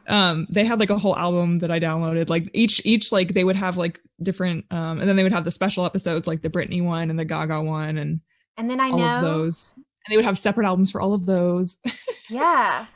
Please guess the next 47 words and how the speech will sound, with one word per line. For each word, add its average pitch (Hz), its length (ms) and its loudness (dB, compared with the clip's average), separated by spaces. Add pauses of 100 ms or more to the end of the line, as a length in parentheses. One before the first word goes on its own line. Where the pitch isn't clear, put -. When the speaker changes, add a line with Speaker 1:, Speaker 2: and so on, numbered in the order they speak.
(140)
Speaker 1:
They - 40 -10
had 262 140 0
a 247 40 6
Speaker 2:
I'm 202 80 8
Speaker 1:
Rocky 208 240 2
Horror 190 360 2
one. 190 420 2
Like, 165 280 -2
they 196 100 0
had 214 160 -2
so 180 220 0
many. 165 440 -2 (200)
A 170 60 0
Speaker 2:
I'm 180 60 4
trying 180 200 4
Speaker 1:
Grease 208 200 2
Speaker 2:
to 226 60 -2
Speaker 1:
one. 196 400 2 (800)
Speaker 2:
Yes, 311 240 0
they 311 120 -6
did. 311 240 -4
Oh 294 80 0
my 302 140 -2
God. 226 600 -6 (720)
Speaker 1:
They 202 80 0
had 190 100 -4
so 185 360 0
many. 156 320 -2
And 208 140 6
they 208 60 8
would 196 160 4
put 247 120 4
'em 247 100 4
as 208 120 0
each 214 300 0
individual 220 500 4
<laughs> 180 140 0
albums, 185 380 2
and 160 280 -2
I 180 140 -2
would 160 120 0
be 160 140 -4
like, 156 220 -4
"I 185 80 2
need 180 160 2
this 175 160 -2
now." 180 400 -2